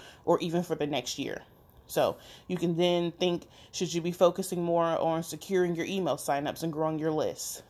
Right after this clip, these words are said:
Focusing more on, um, improving the number of completions for add to cart, for the number of cart completions, you know, for retargeting those abandoned carts,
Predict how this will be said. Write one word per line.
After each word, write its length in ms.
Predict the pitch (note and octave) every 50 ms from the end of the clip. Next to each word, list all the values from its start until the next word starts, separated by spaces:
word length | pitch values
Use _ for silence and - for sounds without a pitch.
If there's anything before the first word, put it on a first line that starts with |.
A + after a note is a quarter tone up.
| - - - - - - -
Focusing 460 | F#3 F3+ F3+ F3+ F3+ - F3+ F3 E3+
more 380 | E3+ E3+ F3 F3 E3+ E3+ F3 - - - - - - -
on, 460 | E3 E3+ E3 E3 D#3+ D#3 D#3 E3 E3 D#3+ - - - - - _ - - -
um, 480 | D#3+ D#3+ D#3+ E3 E3 D3+ D3+ D3+ C3 - - _ _ -
improving 840 | F3+ F#3+ F3+ - G#3+ G#3 G3 F#3 F#3+ F3+ F3 F3 E3+ E3+ E3 - - -
the 160 | - E3+ E3+ E3+
number 260 | E3+ E3+ E3+ E3 F3
of 120 | E3+ -
completions 500 | - F3+ E3 - F3+ F3 E3 - E3+ E3+
for 180 | - - E3 -
add 200 | D3+ D3+ D3 -
to 80 | D#3+
cart, 400 | D3+ - D3+ C#3 - - - - - - - - - - - _ - - - - - - - _ _ _ _ _ - _ - - - - - - _ _ _ _
for 500 | - F#3 F3 F3 E3+ E3 D#3+ D#3+ D#3 - - -
the 140 | E3 F3 E3
number 260 | E3+ E3+ E3+ D#3+ E3+
of 140 | C#3+ - -
cart 260 | - A3 G#3+ F3 -
completions, 840 | F3+ E3 - D#3 D3 C#3+ - - - - - C#3+ - - - - - _ _ _ - - - - _
you 120 | - E3 E3
know, 440 | E3 D#3+ D#3+ E3 D#3+ D#3+ D#3 D#3 D#3 -
for 440 | - F3 E3+ E3 E3 E3 E3 D#3+ D3+
retargeting 800 | D3 E3 F#3 F#3 - - - G3 F#3+ G3 F#3 F3+ E3 E3 D#3
those 240 | D#3 E3 D#3+ D#3+ D3
abandoned 420 | D3+ C#3+ D#3 F3 E3+ D#3+ D3+ G#2+ -
carts, 540 | - F3+ D#3 C3 - - - - - -